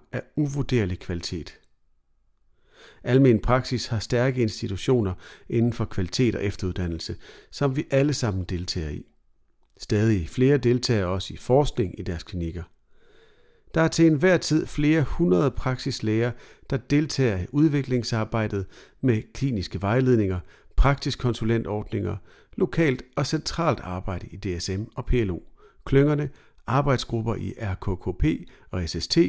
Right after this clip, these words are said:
og flere andre faglige sammenhænge. Så hvordan kan almen praksis ledes, hvis samfundet ikke skal miste vores kvaliteter, men gerne vil have en aktør, der kan levere høj almen medicinsk faglighed i alle dele af landet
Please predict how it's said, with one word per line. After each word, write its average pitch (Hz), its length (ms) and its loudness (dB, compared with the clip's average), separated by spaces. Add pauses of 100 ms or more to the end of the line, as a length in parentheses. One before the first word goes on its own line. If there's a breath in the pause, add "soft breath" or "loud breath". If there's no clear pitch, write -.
(540 soft breath)
og 180 100 -2
flere 143 400 0
andre 113 360 -2
faglige 87 480 -4
sammenhænge. 87 580 -4 (1080 soft breath)
Så - 140 0
hvordan 170 300 2
kan - 180 -4
almen 165 360 4
praksis 139 540 -4
ledes, 156 460 0 (280 loud breath)
hvis 170 140 0
samfundet 143 600 2 (100)
ikke 165 240 4
skal 139 180 0
miste 117 320 0
vores 120 180 -2
kvaliteter, 147 520 0 (340 soft breath)
men 98 220 0
gerne 104 380 -2
vil 147 140 0
have 107 260 -2
en 107 120 -4
aktør, 160 400 0
der - 140 -6
kan 160 180 -4
levere 147 280 0
høj 165 340 -2
almen 120 380 0
medicinsk 101 460 -4
faglighed 123 600 -2 (340 loud breath)
i 147 120 -10 (120)
alle 160 260 2
dele 110 520 -2
af 104 120 -4
landet 135 320 2